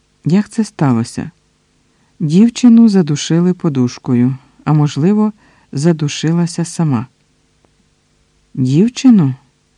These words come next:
я весь похолов. "Як її звали?"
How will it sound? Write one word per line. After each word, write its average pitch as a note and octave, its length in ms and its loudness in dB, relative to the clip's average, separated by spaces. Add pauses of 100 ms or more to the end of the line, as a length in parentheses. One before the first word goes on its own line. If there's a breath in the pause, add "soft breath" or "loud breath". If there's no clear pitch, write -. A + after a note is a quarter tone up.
(140)
я C3 200 0
весь B2 220 -4
похолов. B2 540 -4 (560 soft breath)
"Як F3+ 480 0
її A3 200 2
звали?" F3 500 -2